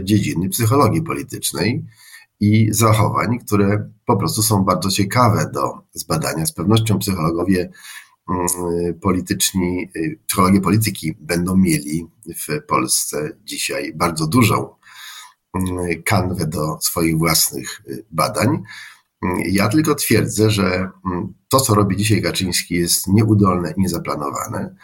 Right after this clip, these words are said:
a jednocześnie, idąc dalej, że jest bardziej taktyczne, a mniej strategiczne,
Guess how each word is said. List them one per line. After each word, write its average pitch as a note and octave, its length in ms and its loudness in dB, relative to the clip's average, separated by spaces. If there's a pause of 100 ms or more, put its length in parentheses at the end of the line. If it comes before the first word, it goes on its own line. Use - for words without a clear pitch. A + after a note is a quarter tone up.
(360)
a - 60 4
jednocześnie, A2+ 580 2
idąc F#2 340 0
dalej, D#2+ 440 0 (320)
że G2+ 180 2
jest F#2+ 200 2
bardziej F#2 260 0
taktyczne, E2+ 640 -4
a F2 80 -2
mniej G#2 520 4 (240)
strategiczne, G#2+ 1000 0